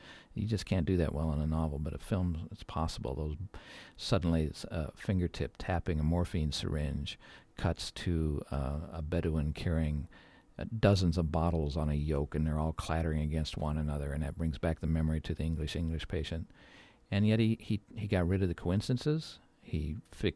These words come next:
fixed the pace so that it was, it's a long movie, but it worked. And, uh, it just got rid of things, flashbacks that interrupted the narration, so totally in the book.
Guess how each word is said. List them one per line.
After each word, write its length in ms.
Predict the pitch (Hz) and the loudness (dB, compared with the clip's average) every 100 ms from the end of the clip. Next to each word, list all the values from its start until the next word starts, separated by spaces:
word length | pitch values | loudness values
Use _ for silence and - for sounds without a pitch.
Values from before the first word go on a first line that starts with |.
| - 131 | -4 -18
fixed 480 | - - 98 - | -16 -6 -6 -4
the 80 | - | -6
pace 600 | - - 95 127 - - - - | -4 0 0 0 -4 -12 -16 -18
so 240 | - 85 | -4 -2
that 160 | 76 73 | 0 0
it 100 | 73 | 0
was, 140 | 78 | -2
it's 160 | 76 - | -6 -6
a 60 | 69 | -4
long 340 | 71 76 107 | 0 2 2
movie, 280 | 78 73 82 | 2 0 -2
but 160 | - | -4
it 140 | - - | -4 -2
worked. 340 | 85 120 - - - - - - - | 0 -2 -4 -16 -20 -20 -20 -14 -4
And, 340 | 82 80 76 | 0 0 0
uh, 280 | 76 67 - - - | -2 -2 -6 -10 -12
it 120 | 104 | -8
just 200 | 87 - | -6 -4
got 180 | 87 73 | -2 0
rid 140 | 92 | 0
of 120 | 87 | -2
things, 280 | - 87 85 | -2 -2 -2
flashbacks 680 | - 78 87 - 87 90 - | 0 0 2 0 0 0 -4
that 120 | 67 | -4
interrupted 460 | 76 78 78 - 76 | 0 0 0 -2 -2
the 100 | 76 | 0
narration, 480 | 80 78 82 85 80 | 2 2 0 -2 -4
so 140 | 73 | -4
totally 300 | - 92 87 | -4 -2 0
in 80 | 80 | 0
the 60 | |
book. 300 | 76 85 92 | 0 -2 -2